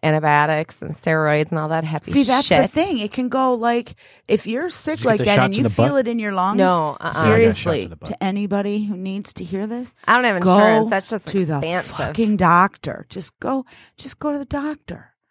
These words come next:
Speaker 1: Yeah.
Speaker 2: Go to the doctor. I know it
Speaker 3: Costs too
Speaker 2: sucks,
Speaker 3: much
Speaker 2: and I
Speaker 3: money.
Speaker 2: know you gotta wait, and, you know, urgent care is helpful.
Speaker 1: Honestly, yeah, the urgent care in
Speaker 2: Please go to the
Speaker 1: Madison
Speaker 2: doctor.
Speaker 1: Heights on twelve
Speaker 2: <laughs>
Speaker 1: Mile and, uh, what do you call it? Twelve Mile and John R.
Speaker 2: Oh, yeah,
Speaker 1: They're,
Speaker 2: yeah,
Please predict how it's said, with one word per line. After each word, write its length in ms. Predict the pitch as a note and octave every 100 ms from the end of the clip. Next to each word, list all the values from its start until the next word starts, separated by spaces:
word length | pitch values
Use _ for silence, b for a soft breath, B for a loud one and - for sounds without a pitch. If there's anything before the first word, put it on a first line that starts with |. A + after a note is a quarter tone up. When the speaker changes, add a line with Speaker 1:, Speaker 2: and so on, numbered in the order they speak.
| _ -
Speaker 1:
Yeah. 240 | E3 -
Speaker 2:
Go 60 | -
to 60 |
the 60 | -
doctor. 260 | C#4 A#3+ -
I 120 | E4+
know 160 | F#4 F4
it 40 |
Speaker 3:
Costs 140 | F#3+ -
too 60 |
Speaker 2:
sucks, 240 | C4 D4+ D#4+
Speaker 3:
much 20 |
Speaker 2:
and 100 | E4+
I 20 |
Speaker 3:
money. 80 | E4
Speaker 2:
know 40 | E4+
you 40 |
gotta 180 | D#4+ D4+
wait, 360 | G#3+ G#3+ C4+ C#4
and, 200 | B3 A#3+ B B B
you 120 | C4+
know, 100 | B3+ -
urgent 340 | G3+ G#3+ C#4
care 240 | - B3
is 80 | A#3+
helpful. 540 | A3 G#3+ - C4+ D4+ D#4+
Speaker 1:
Honestly, 520 | A#3 C#4+ D#4 - F4 D#4
yeah, 200 | B3 F#3+
the 320 | F#3+ G3+ F#3
urgent 400 | G#3 C4 C#4+ D4+
care 420 | - B3+ A#3 A#3
in 80 | G#3+ F3+
Speaker 2:
Please 100 | G3
go 60 | G3
to 40 |
the 60 | G#3+
Speaker 1:
Madison 220 | - B3+
Speaker 2:
doctor. 140 | B3
Speaker 1:
Heights 300 | G#3+ A3 F#3+ -
on 160 | F3 F#3
twelve 380 | - G#3 A3 B3
Speaker 2:
<laughs> 0 |
Speaker 1:
Mile 540 | A#3 A3+ A3+ A3+ A3
and, 440 | - F#3+ F3+ F3+ F3+
uh, 580 | - F3 E3 D#3 D#3 F#3 F#3+ _ _ _ _ - - _
what 80 | F#3+
do 60 | F3
you 40 |
call 200 | - D#3+
it? 60 | -
Twelve 300 | - G#3+ G#3
Mile 380 | G#3+ G#3+ G3+ G3+ -
and 680 | F#3+ F3 E3 D#3+ D#3+ E3 F3 _ _ _ _ _ _ _ _
John 240 | - F#3+ F3+
R. 320 | E3 G3+ C#4
Speaker 2:
Oh, 140 | - B3+
yeah, 240 | B3 B3
Speaker 1:
They're, 60 |
Speaker 2:
yeah, 40 | G#3+